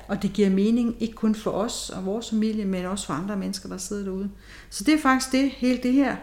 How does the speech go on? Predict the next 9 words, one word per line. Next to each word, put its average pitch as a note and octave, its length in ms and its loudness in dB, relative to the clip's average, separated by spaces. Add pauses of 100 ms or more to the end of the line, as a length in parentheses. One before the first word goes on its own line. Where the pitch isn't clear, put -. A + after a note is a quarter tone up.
(180)
egentlig G3+ 320 0
handlede F3 380 0
om. D#3+ 160 -4 (1400)
Og, G3+ 400 6
øh, F#3+ 260 4 (680)
jeg, G3 180 -2 (160)
jeg A3 140 -2
tog D4 440 -2
min G#3+ 240 2